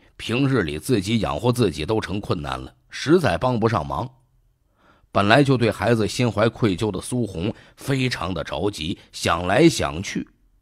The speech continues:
只能找人借了。但村里的人情借了一圈儿，也没凑到手术费。无奈之下，苏红想起了老六。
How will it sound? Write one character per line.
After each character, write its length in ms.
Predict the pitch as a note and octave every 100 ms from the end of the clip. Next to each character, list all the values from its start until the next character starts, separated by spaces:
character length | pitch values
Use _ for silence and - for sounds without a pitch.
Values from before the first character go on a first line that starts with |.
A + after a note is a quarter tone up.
| -
只 180 | - C#2
能 220 | C#2 A2+
找 220 | - -
人 260 | - - C3
借 280 | - G#3+ C#3+
了。 220 | - - _ _ _ _ _ _ _ _ _ _ _
但 180 | A2+ G2
村 320 | - B2+ A#2+
里 100 | F2+
的 100 | F2+
人 220 | F#2 A#2
情 260 | A#2+ - A#2+
借 160 | A#2 E2+
了 140 | C#2
一 180 | G#2+ D2
圈 200 | - C#3
儿， 160 | D3 - - - _
也 180 | G2+ F2+
没 200 | G#2+ C3
凑 200 | - G2
到 160 | D2
手 220 | - B1
术 180 | - A2+
费。 220 | G#2+ C3 _ _ - - -
无 200 | C#3 A#3+
奈 180 | F3+ A#2
之 200 | F#3+ G#3
下， 240 | C3+ - _ _
苏 280 | - - C#3+
红 240 | - A2 A2+
想 320 | - D2+ A#2
起 180 | - -
了 140 | F2+
老 260 | G2+ - D2+
六。 220 | D3